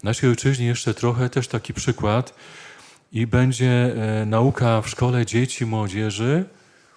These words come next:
e, jak demoralizować, jak psuć, jak, e, być wynaturzonym w różnych dewiacjach seksualnych. I będą tego uczyć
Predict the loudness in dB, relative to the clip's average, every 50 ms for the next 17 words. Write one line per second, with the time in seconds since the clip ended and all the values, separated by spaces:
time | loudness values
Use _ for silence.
0 | _ _ _ _ _ _ _ _ -10 -6 -6 -4 -4 -6 -8 -12 _ _ _ -6
1 | -2 -2 -2 0 2 2 4 4 6 4 4 2 0 2 2 2 2 2 0 -2
2 | -2 -4 -6 -6 -8 -6 -4 -4 -6 -6 -10 -14 -16 -16 -18 _ _ _ _ _
3 | _ _ _ _ _ _ _ _ _ _ _ _ -4 -2 0 0 -2 -2 0 2
4 | 2 4 4 2 2 0 2 2 2 2 2 -2 -6 0 2 4 4 4 2 2
5 | 0 2 2 2 4 4 4 4 2 2 -2 -6 _ -20 -20 -20 _ _ _ _
6 | _ _ _ _ _ _ _ _ _ _ _ _ _ _ -12 -6 -2 0 0 2
7 | 2 2 2 4 2 4 4 2 2 2 0 -2 -2 -2 -2 -4 -4 -2 -2 0
8 | 0 0 -2 -4 -6 -12 -16 -20 -20 -20 -20 _ _ _ _ _ _ _ _ _
9 | _ _ _ _ _ _ _ _ _ _ _ _ _ _ _ _ _ _ _ _
10 | _ _ _ _ _ _ _ _ _ _ _ _ _ _ _ _ _ _ _ _
11 | _ _ _ -10 -4 -2 0 0 0 0 0 2 4 4 4 2 0 -4 -12 -12
12 | -14 -14 -16